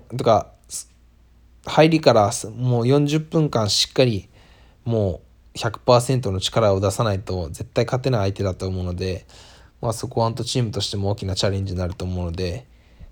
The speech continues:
あの、すごく楽しみだし、頑張りたいと思います。で、個人的にもやっぱり、ブイワンの選手とできるっていうのはすごい貴重な経験だし、それこそ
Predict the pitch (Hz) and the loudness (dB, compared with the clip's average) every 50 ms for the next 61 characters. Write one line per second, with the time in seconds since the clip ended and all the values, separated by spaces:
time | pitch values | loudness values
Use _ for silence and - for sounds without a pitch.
0 | - - _ _ _ - - - 92 92 92 92 92 90 90 87 87 - - 110 | -20 -20 _ _ _ -20 -14 -8 -6 -6 -4 -4 -4 -4 -6 -6 -6 -8 -8 -8
1 | 110 104 104 - 90 80 - - - - - - 104 98 95 - - 98 98 95 | -8 -10 -8 -6 -8 -8 -8 -12 -18 -10 -6 -4 -2 -2 -2 -2 -2 -2 -2 -2
2 | 92 - - - 90 87 - - _ - - 101 98 98 98 95 98 - 95 92 | -2 -2 -4 -4 -6 -10 -10 -14 _ -8 -6 -4 -2 0 -2 -2 0 -2 -2 -2
3 | 92 - 92 95 95 92 90 90 - - - 117 113 - - 135 143 147 147 151 | -2 -4 -6 -6 -6 -4 -6 -6 -6 -6 -6 -8 -2 0 0 2 2 2 2 2
4 | 151 151 147 147 135 117 107 107 - 117 110 107 98 - - _ - - - - | 2 2 2 4 4 2 2 2 2 2 2 2 -2 -6 -10 _ -20 -20 -20 -20
5 | - - - _ - - - - - - - - - _ - - - _ _ - | -20 -20 -20 _ -20 -20 -20 -20 -20 -20 -20 -20 -20 _ -20 -20 -20 _ _ -2
6 | - 135 135 131 135 131 127 117 107 - 123 113 107 - 117 110 113 107 123 110 | 2 4 6 6 6 6 4 2 0 0 -2 -2 0 0 0 -2 -2 -2 -2 -4
7 | 104 - - _ - 101 101 98 98 98 98 98 98 95 92 90 92 95 - - | -4 -4 -12 _ -6 -2 0 0 0 0 0 0 -2 -2 -2 -2 -2 -4 -4 -6
8 | - - 113 107 101 95 - - - - _ _ - _ _ _ - - _ _ | 0 2 2 4 2 0 -4 -8 -14 -20 _ _ -20 _ _ _ -20 -20 _ _
9 | _ - - - - - 113 107 110 101 - 123 110 107 117 113 110 113 135 - | _ -10 -6 -4 -2 -2 0 0 -2 0 0 -2 -2 0 -2 0 0 0 0 0
10 | - 110 98 95 92 82 - - 123 131 131 143 127 - 131 123 123 117 - - | -2 -2 -2 -2 -2 -4 -2 0 0 0 2 0 0 4 4 4 4 4 0 -6